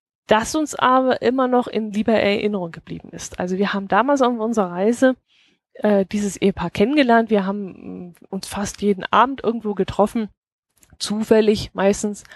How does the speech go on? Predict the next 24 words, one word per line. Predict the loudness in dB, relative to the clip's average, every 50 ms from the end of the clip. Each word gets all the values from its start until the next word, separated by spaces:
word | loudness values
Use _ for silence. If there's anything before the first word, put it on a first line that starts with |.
| -12 -6
Man, | -4 -4 -4 -4 -6 -6
äh, | -4 -4 -4 -2
treibt | 2 2 2 2 2
sich | -4 -2 0
dann | 0 2
auch | 2 2 0
immer | 0 0 2 0
in | 2 2
seiner | 2 2 4 4 2
Lieblingsbar | 2 2 0 0 0 -2 -4 -2 0 2 4 4 4 2
rum | -2 -6 -8 -8 -8
oder | -6 -4 -2 -2 -2
so | -2 -2 -4 -4
und | -4 -8 -10 -12 -10 -8
man | -6 -4
läuft | -4 -4 -4 -6
sich | -10 -10 -8
dann | -8 -8 -6
schon | -4 -6 -6 -4
über | -4 -4 -4
den | -2 -2
Weg, | -4 -4 -4 -4 -6
wenn | -6 -6
man | -6 -8 -10